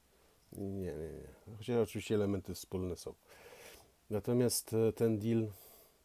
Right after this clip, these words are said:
jest dość mocno tutaj kontestowany przez środowiska szejcha Al-Hijra, plus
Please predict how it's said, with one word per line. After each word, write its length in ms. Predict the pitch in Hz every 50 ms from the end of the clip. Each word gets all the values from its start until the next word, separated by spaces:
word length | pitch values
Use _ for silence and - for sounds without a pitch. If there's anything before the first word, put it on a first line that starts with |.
| _ _ _ _ _ _ _ _ _ _ _ _ _ _ - - -
jest 380 | 113 104 - 104 98 - - -
dość 140 | 95 -
mocno 320 | 110 101 - - - 98 92
tutaj 400 | - 101 - - 101 95 87 - - _ - - - - _ _
kontestowany 640 | - 98 87 - 98 - - 101 90 92 90 87 87
przez 160 | - - 90 -
środowiska 540 | - - 90 90 87 90 87 - - 98
szejcha 440 | 95 - 98 87 87 - - 92 90
Al-Hijra, 840 | - 85 90 87 85 78 - - - 110 104 110 110 107 113 110 95 - _ _ - - - - - - _ _
plus 640 | - 113 107 120 127 120 - - - - - -